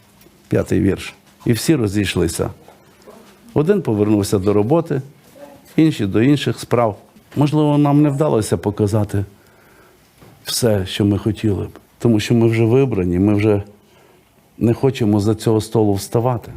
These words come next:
Ті, хто розійшлися і повернулися, хто не відгукнулися на заклик, на запрошення,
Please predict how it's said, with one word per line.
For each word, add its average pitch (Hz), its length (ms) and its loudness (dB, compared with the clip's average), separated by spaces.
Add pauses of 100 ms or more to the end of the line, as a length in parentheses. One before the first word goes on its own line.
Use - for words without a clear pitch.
(340)
Ті, 143 120 0
хто 143 180 0
розійшлися 127 720 2
і 110 60 4
повернулися, 110 880 0 (520)
хто - 220 0
не 131 100 2
відгукнулися 120 840 0
на 110 300 0 (460)
заклик, 120 600 -2
на 110 120 2
запрошення, 110 800 0